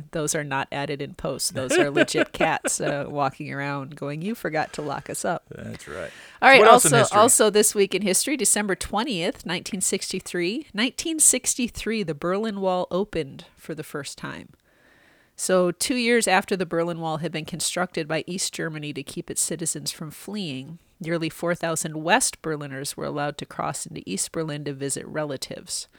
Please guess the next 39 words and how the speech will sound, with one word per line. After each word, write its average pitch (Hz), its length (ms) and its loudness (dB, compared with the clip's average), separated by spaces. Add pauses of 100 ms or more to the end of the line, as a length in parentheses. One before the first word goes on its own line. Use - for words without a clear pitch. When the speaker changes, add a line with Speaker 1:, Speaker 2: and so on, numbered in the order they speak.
(640)
Speaker 1:
Um, 143 560 -10 (220)
each 175 240 -8
pass 156 360 0
allowed 147 300 -2
a 147 40 -2
one-day 147 460 -2
visit 143 320 -4
to 147 80 -8
communist 151 680 -8 (120)
East - 460 -8
Berlin. 160 480 -8
Now, 135 140 -6
I 180 160 0
didn't 170 320 -4
know 196 180 -2
this 160 220 0
piece - 300 -6
of 143 120 -10
history, 143 520 -8
that, 143 340 -10
uh, 143 160 -8 (680)
that 160 180 -4
the 160 100 -2
wall 156 260 2
was 147 180 0
open 156 260 -4
that 170 260 -2
early 165 420 -4
in 156 300 -8
its - 220 -6
history, - 480 -6
but 147 120 -6
it - 80 -6
was 165 100 -2
only 196 240 -4
open 170 280 -2
in 151 160 -6
one 156 160 -4
direction. 147 680 -6